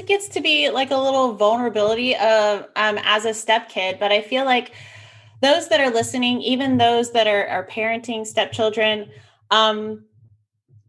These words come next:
first, it, it creates a space in which we have great conversations that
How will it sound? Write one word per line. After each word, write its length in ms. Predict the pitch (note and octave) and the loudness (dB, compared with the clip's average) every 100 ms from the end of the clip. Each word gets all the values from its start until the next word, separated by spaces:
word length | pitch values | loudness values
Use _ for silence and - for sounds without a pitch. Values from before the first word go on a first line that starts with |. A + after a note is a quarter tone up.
| - - - | -20 -20 -2
first, 460 | C#4+ D#4+ D#4+ - - - - - - | 0 2 -2 -8 -14 -18 -20 -20 -10
it, 280 | - - - - _ - | -8 -8 -10 -20 _ -4
it 220 | C4 - | -2 -2
creates 480 | - D#4 C#4+ D#4+ F4 | -2 0 2 0 -2
a 80 | E4+ | -8
space 460 | - B3 A#3+ B3 | -2 0 2 0
in 100 | B3 | -2
which 220 | A3+ A3 A3+ | -2 -2 -2
we 80 | |
have 260 | A3 G#3+ G#3 - - | 0 0 -2 -6 -2
great 260 | A3 G#3+ | 0 2
conversations 1000 | - A3 G3+ G3+ G3 G3 F3 E3+ - - | 0 -4 -4 -2 -4 -4 -10 -12 -14 -4
that 340 | G#3+ G3+ G3 | 0 2 2